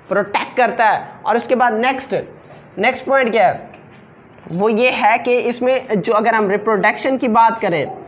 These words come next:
अब इसमें reproduction अगर आपने सी एनीमोन और इस चीज़ को गौर से देख लिया,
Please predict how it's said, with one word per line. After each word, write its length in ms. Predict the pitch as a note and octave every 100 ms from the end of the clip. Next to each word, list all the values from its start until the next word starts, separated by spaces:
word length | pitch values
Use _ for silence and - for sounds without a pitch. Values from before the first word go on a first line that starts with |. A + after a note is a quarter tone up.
| - - - - -
अब 140 | G#3+ C4+
इसमें 300 | - C#4 C4
reproduction 840 | A3 A#3+ B3 B3 B3+ - C4+ C4 -
अगर 240 | A3 A#3+ A#3+
आपने 360 | A#3 A#3 A#3
सी 260 | A#3 A#3+ B3+
एनीमोन 640 | B3+ A#3+ A#3 A3 A3 A#3
और 360 | A3+ G#3+ A3 G#3+
इस 400 | G#3 G#3 A#3 -
चीज़ 240 | A#3+ G#3
को 140 | - A3+
गौर 400 | F3+ G3 A3+ C4+
से 200 | - A#3+
देख 300 | G#3+ G#3+ G#3+
लिया, 360 | G#3 F#3+ E3+